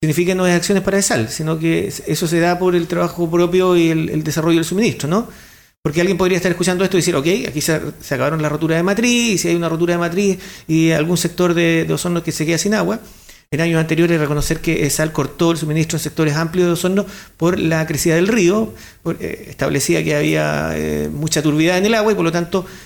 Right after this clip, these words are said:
paraba el suministro, dejaba un sector sin agua hasta que lograba estabilizar. Esta, este dictamen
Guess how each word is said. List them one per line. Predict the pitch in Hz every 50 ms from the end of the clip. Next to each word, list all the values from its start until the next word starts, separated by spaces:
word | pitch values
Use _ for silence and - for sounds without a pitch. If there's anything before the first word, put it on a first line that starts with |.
| - - -
paraba | 156 156 170 180 185
el | 196
suministro, | 185 - 190 180 180 185 190 175 180 185 180
dejaba | 170 156 175 160 170
un | 175 160
sector | - 160 160 - 175 160
sin | - - 196 185
agua | 170 165 180 202 196 - - - - - - -
hasta | 165 165 160 - 180
que | 165 170
lograba | 165 160 160 165 165 160 165 165 165
estabilizar. | 160 - 160 160 160 156 139 - 143 127 127 - - - - - - - _ _ _ -
Esta, | - 208 214 - 247 233 233 226 233 262
este | 214 - - 240
dictamen | 220 202 - 208 226 220 220 226 247 269